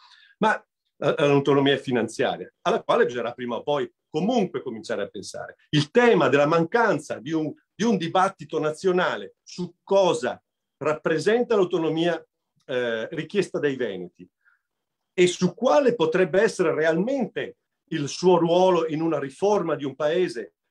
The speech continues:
che è purtroppo tristemente nelle condizioni, eh, penose in cui si trova, centosettanta per cento di debito pubblico, un disastro demografico a cui praticamente nessuno fa caso,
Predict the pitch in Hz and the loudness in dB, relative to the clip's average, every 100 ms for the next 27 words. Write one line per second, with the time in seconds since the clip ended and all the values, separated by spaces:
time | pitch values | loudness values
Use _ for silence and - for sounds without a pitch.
0 | _ 151 170 175 - - 160 - 196 208 | _ -2 0 0 -4 -8 -8 -2 -2 -2
1 | - - 135 135 151 147 190 170 - 101 | -6 -8 -8 -6 -2 2 2 2 -2 -8
2 | - _ 143 147 147 156 147 147 226 202 | -10 _ -2 -2 0 -2 -2 -2 2 2
3 | 170 - _ _ - 131 131 _ _ 185 | 0 -6 _ _ -6 -6 -6 _ _ 0
4 | 165 254 254 147 123 139 123 127 139 123 | 4 4 4 0 -6 -8 -10 -8 -2 0
5 | 107 - 202 233 226 180 196 202 196 196 | 0 -2 0 0 0 -2 0 0 0 -2
6 | 185 - 202 196 190 190 185 185 185 226 | -2 -2 -2 -2 -2 -2 -2 -4 -4 -4
7 | 190 123 117 85 82 _ _ _ _ _ | -6 -6 -8 -12 -18 _ _ _ _ _
8 | 185 175 160 156 196 214 214 190 185 175 | 2 4 4 2 4 2 0 0 2 2
9 | 165 175 220 214 226 202 208 208 - - | 0 0 -2 -4 -8 -6 -8 -8 -14 -12
10 | - 226 196 _ _ _ - 190 190 214 | -4 -2 -4 _ _ _ -6 -4 0 0
11 | 247 240 233 233 190 208 - 269 269 196 | 0 2 0 -2 -4 -6 -4 -2 2 2
12 | 156 - _ _ - 165 - 151 113 101 | 2 -2 _ _ -8 -6 -4 -4 -4 -8
13 | 104 90 | -14 -16